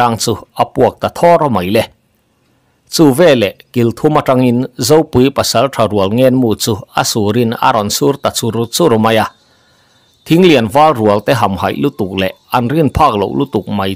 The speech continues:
thil an han tong ta chu. Rei lo te an han ding de ta. Ma se,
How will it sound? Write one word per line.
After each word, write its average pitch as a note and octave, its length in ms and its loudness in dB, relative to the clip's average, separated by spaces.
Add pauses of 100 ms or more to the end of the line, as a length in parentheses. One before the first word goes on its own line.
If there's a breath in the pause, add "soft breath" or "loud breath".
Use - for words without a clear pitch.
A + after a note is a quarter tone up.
thil D3+ 200 0
an B2+ 80 -2
han G#2+ 260 -2
tong A#2+ 220 0
ta A2 100 2 (140)
chu. A2 100 -2 (800 soft breath)
Rei A#2 160 2
lo G#2+ 240 0
te B2+ 100 2 (220)
an C3 80 -2
han G#2 260 -4
ding B2 180 2 (100)
de D#3+ 160 4
ta. G2+ 80 2 (720)
Ma A2+ 220 0
se, B2+ 220 2